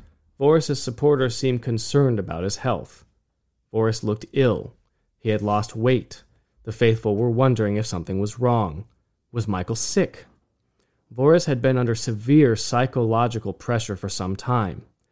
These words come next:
As of November twenty fifteen, premium subscriber renewals had declined dramatically,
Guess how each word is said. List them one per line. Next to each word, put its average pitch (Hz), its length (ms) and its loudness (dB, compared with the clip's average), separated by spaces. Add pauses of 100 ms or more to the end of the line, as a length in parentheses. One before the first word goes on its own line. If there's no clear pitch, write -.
(300)
As 123 160 0
of 117 140 0
November 123 480 4
twenty 117 300 -2
fifteen, 120 580 0
premium 143 420 4
subscriber 131 580 0
renewals 101 540 0
had 101 180 -8
declined 107 560 -2
dramatically, 104 800 -2